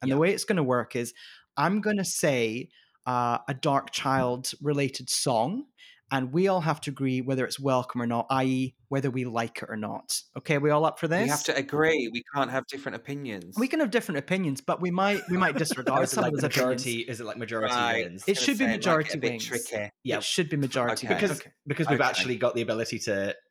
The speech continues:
Speaker 3: to ha-, have a majority for once rather than just you and me arguing about stuff. So we can <laughs>
Speaker 1: Yeah. Well, we'll s-, we'll s-, we'll see what happens.
Speaker 3: Yeah.
Speaker 1: Welcome or not welcome,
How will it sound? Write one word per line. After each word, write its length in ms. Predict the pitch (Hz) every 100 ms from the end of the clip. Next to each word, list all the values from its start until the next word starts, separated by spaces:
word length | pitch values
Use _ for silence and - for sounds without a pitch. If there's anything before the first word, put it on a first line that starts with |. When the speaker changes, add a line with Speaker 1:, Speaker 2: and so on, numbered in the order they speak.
| _ -
Speaker 3:
to 140 | 98 - 131
ha-, 300 | - 123 107
have 220 | 123 113
a 20 |
majority 440 | 104 101 101 113
for 100 | 101
once 280 | 95 92 95
rather 220 | 98 92
than 140 | 92 95
just 160 | 98
you 80 | 101
and 80 | 95
me 100 | 95
arguing 340 | 104 104 95
about 220 | 92 90 -
stuff. 240 | 82 87
So 220 | - 101
we 120 | 101
can 340 | 98 113 104 107 _ _ _ -
<laughs> 380 | - - -
Speaker 1:
Yeah. 320 | - 143 170 110 - - 214 -
Well, 140 | 170 160
we'll 200 | 180 466
s-, 100 | -
we'll 120 | 170 175
s-, 160 | -
we'll 120 | 160 175
see 180 | 175
what 100 | 151
happens. 540 | 147 139 - 113 113 98
Speaker 3:
Yeah. 160 | 73 147
Speaker 1:
Welcome 420 | 156 208 - 226
or 60 |
not 240 | 220 190 135
welcome, 600 | 127 117 - 113 117